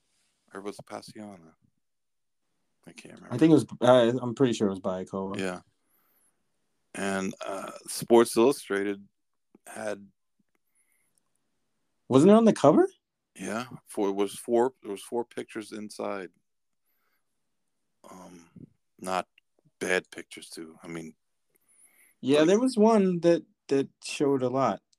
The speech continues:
Speaker 2: I
Speaker 1: Yeah.
Speaker 2: remember.
Speaker 1: Yeah, and, um, and back then people were like, "Oh God, that's awful," and then moved on.
Speaker 2: Right.
Speaker 1: And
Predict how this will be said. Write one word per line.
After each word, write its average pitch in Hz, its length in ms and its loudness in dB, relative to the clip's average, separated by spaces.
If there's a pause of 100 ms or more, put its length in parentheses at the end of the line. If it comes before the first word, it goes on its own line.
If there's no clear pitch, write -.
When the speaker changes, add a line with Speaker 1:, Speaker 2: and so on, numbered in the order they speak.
(140)
Speaker 2:
I 113 120 -8
Speaker 1:
Yeah. 113 100 -2
Speaker 2:
remember. 110 420 -4 (1700)
Speaker 1:
Yeah, - 240 -12 (200)
and, 92 340 0
um, 82 640 -12 (1600)
and 98 140 -4
back 123 280 6
then 135 340 -4 (300)
people - 300 -10
were 95 100 -6
like, 85 200 -14
"Oh - 160 -16 (120)
God, 104 240 -12
that's 78 160 -20
awful," 98 460 -8
and 95 120 -14
then 98 160 -12
moved 104 220 -12
on. 135 180 -12 (460)
Speaker 2:
Right. 113 320 2 (880)
Speaker 1:
And 92 420 -16